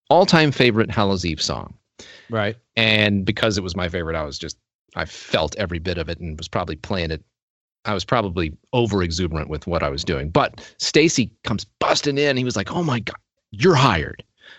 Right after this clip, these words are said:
Speaker 1: Got the job right then and there.
Speaker 2: No shit.
Speaker 1: D-, yes, and they had to send that poor guy back home. He lived in Baltimore.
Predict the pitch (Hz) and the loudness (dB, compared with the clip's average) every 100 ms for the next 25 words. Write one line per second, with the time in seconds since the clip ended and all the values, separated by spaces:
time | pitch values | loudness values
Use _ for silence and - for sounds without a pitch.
0 | _ - 151 151 117 135 113 101 92 107 | _ 2 4 4 4 4 4 2 -2 0
1 | 117 123 123 110 104 98 92 90 78 53 | 0 -2 -4 -2 0 0 -2 -2 -6 -8
2 | - - 127 135 165 160 143 147 185 127 | -14 -12 -4 0 0 0 4 4 2 -4
3 | 120 - _ - 147 - 139 131 - 127 | -10 -12 _ -8 -8 2 4 4 2 0
4 | 120 131 139 120 113 151 170 170 147 - | 4 4 4 2 2 2 4 4 4 0
5 | _ _ _ _ _ - 139 127 117 113 | _ _ _ _ _ -4 0 2 2 2
6 | 107 104 98 - 78 67 - 107 104 92 | 2 0 0 -2 -4 -6 -8 -4 -4 -4
7 | 82 80 80 76 53 - | -4 -4 -4 -6 -12 -18